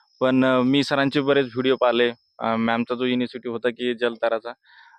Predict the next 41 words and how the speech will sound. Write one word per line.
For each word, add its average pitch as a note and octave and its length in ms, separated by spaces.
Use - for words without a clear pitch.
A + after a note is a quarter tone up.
आणि A2+ 640
हे - 160
जे A#2+ 260
आपला A#2 280
जलतारा A#2+ 420
जे B2 100
हा B2+ 220
बघून D3+ 320
होतो B2+ 160
मी C#3 100
की D#3+ 100
हा C3+ 280
ग्राउंड C3+ 240
वॉटरसाठी C3 480
खूप C#3 200
चांगला A#2 220
आहे A2 40
म्हणून. G#2+ 180
आणि A#2+ 220
मग D3 220
याच्यासाठी, D#3+ 760
याच्यामध्ये D3 440
उतरण्यासाठी D3 680
मी C#3+ 260
स्वतः C#3 300
माझ्या C#3 200
प्रोजेक्ट, C3 380
जे B2 60
माझे A#2+ 240
लाईन B2+ 180
मॅनेजर B2+ 280
असतील B2 220
अश्विनी A#2+ 300
मॅडम, A#2 200
आमचे A#2 200
प्रोजेक्ट A#2 360
डायरेक्टर, A#2+ 580
अ, A#2 40
ठाकरे A#2+ 360
सर A#2 140
यांच्याकडे, C3+ 360